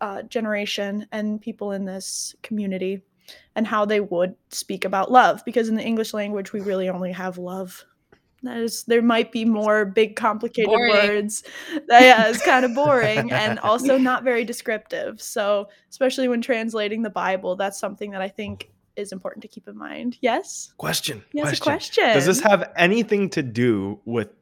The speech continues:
Speaker 3: the love languages that our world loves to talk about?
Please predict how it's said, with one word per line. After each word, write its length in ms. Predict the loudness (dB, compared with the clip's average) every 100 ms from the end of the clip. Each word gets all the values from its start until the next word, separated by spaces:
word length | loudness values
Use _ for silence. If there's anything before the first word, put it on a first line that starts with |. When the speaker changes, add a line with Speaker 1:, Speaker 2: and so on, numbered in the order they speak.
| _ -10
Speaker 3:
the 300 | -6 -4 0
love 300 | 4 4 4
languages 640 | -2 -2 -8 -12 -16 -10
that 220 | -6 -4 -2
our 480 | -2 0 -2 -6 -8
world 400 | 0 4 4 2
loves 400 | 0 0 -2 -10
to 100 | -14
talk 260 | -6 -6 -6
about? 280 | -10 -14